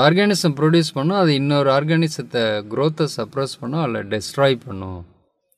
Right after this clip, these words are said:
அதுக்கு எக்ஸாம்பிள் பெனிசிலின், streptomycin, aueromycin, chloromycetin are examples for antibiotics. Penicillin is produced from a fungi,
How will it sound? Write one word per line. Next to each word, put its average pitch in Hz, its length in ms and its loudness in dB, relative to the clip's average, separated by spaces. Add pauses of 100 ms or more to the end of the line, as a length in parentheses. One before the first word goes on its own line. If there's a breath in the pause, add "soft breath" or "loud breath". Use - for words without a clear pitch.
(440)
அதுக்கு 131 280 0
எக்ஸாம்பிள் 151 440 2 (140)
பெனிசிலின், 135 600 2
streptomycin, 127 840 -2 (120)
aueromycin, 127 640 -2 (120)
chloromycetin 117 960 0 (1800)
are 123 180 4
examples 113 500 -2 (100)
for 107 120 -2 (140)
antibiotics. 95 680 -10 (1500)
Penicillin 220 600 8 (720)
is 151 80 2 (120)
produced 180 480 8 (320)
from 127 260 2
a 120 140 2 (1900)
fungi, 156 380 8